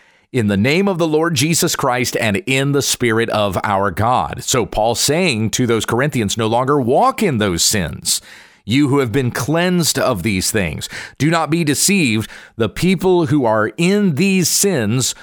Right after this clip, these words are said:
will not inherit the kingdom of God." And what he, what he mentions again in verse nine are the sexually immoral, the idolaters, the adulterers, and the, the effeminate, and the homosexuals.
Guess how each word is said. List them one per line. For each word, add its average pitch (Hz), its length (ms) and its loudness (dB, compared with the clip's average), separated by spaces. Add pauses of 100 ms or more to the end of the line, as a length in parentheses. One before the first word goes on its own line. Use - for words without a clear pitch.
(160)
will 131 300 2
not 147 220 2
inherit 131 320 0
the 117 60 -4
kingdom 120 320 -2
of 110 120 -2
God." 135 460 0 (560)
And 104 160 0
what 127 140 2
he, 147 100 2
what 131 340 0
he 131 120 0
mentions 139 360 0
again 131 200 0
in 127 80 -2
verse 127 240 0
nine 104 540 0 (320)
are 117 220 2
the 107 120 0
sexually 120 420 0
immoral, 123 640 2 (760)
the 110 120 0
idolaters, 135 720 2
the 123 140 2
adulterers, 117 840 0 (380)
and 123 220 0
the, 110 100 0 (200)
the 120 220 0
effeminate, 202 800 -2 (320)
and 123 140 -2
the 113 80 2
homosexuals. 107 760 0